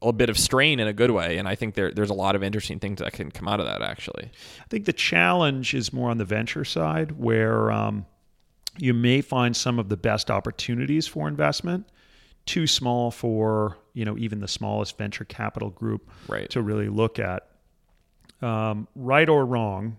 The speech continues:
Speaker 2: unfortunately, you know, doing a deal, doing a transaction involves a lot of high-paid advisors,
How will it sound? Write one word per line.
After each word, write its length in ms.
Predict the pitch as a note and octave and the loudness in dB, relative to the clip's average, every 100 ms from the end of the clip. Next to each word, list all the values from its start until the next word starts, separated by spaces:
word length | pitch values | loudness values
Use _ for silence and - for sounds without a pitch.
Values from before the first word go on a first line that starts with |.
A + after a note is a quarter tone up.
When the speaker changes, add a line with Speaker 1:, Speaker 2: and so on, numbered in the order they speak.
| _ | _
Speaker 2:
unfortunately, 800 | A2+ A#2 A2 C3 B2 B2+ A#2 A#2 A2+ | -6 -6 -2 -2 0 -2 -2 0 0
you 100 | A2+ | 0
know, 160 | G#2 F2 | -4 -4
doing 420 | A#2 B2 C3 B2+ | -2 0 0 0
a 300 | B2 A#2 A2+ | 0 0 0
deal, 580 | G2+ A2+ A2 F2 F2 G#2 | 0 -2 -2 -4 -8 -8
doing 280 | A#2+ A#2+ B2+ | -4 -2 -2
a 100 | B2 | -2
transaction 960 | - A#2+ A2 G#2+ A#2 A#2 - G2 F#2 F2 - - - - _ - | -2 -4 -2 -2 -2 -4 -6 -8 -8 -12 -18 -20 -20 -20 _ -6
involves 640 | A#2 G#2+ G#2+ G#2+ G#2+ G2 | -4 0 2 4 2 0
a 40 | G#2 | -4
lot 440 | G2+ G#2 A2+ B2+ | -2 0 2 2
of 180 | B2 A2 | 2 -2
high-paid 460 | - A#2 - A2+ | -2 0 0 -2
advisors, 640 | A2 G2+ F2+ F#2 G2 - | -2 -6 -6 -6 -8 -14